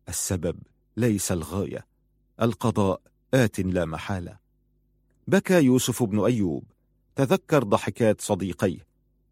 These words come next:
كانا أقرب إليه من إبراهيم. ركضوا معا على الشاطئ ولهوا معا، والصحة تنبث من بين أطرافهم، واليوم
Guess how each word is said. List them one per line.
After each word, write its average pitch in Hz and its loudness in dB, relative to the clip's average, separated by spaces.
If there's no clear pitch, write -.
كانا 117 6
أقرب 104 2
إليه 98 0
من 95 -2
إبراهيم. 92 -4
ركضوا 135 4
معا 117 2
على 92 0
الشاطئ - -2
ولهوا 107 2
معا، 82 -4
والصحة - -2
تنبث 123 0
من 120 4
بين 107 4
أطرافهم، 101 -2
واليوم 127 2